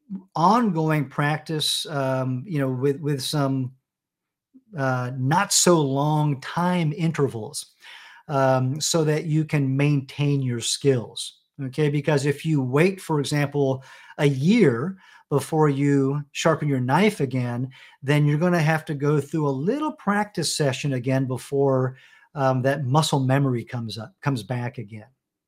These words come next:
okay? So I hope that's helpful, and, um, I hope that's encouraging, uh, because you can get there with practice, all right?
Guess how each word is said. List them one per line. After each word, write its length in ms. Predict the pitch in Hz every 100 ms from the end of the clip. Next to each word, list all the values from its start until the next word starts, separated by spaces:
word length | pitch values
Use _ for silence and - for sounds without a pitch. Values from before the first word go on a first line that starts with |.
| -
okay? 420 | 127 127 156 214 214 - -
So 140 | - 165
I 80 |
hope 220 | 151 202 202
that's 280 | 190 185
helpful, 500 | - 170 - 180 254 _ - - _
and, 460 | 160 151 151 156 147
um, 400 | 147 143 143 147
I 80 | 139
hope 240 | 147 170
that's 240 | 160 147 151
encouraging, 760 | 135 - 285 254 131 120 131 _ _ _ _ -
uh, 180 | 135 131
because 440 | 139 156 147 135
you 240 | 127 151
can 200 | 160 175
get 260 | 160 214 220
there 400 | 151 135 135 131 -
with 220 | 135 131
practice, 640 | 135 123 - 123 - - - _ _
all 120 | 123 131
right? 320 | 190 269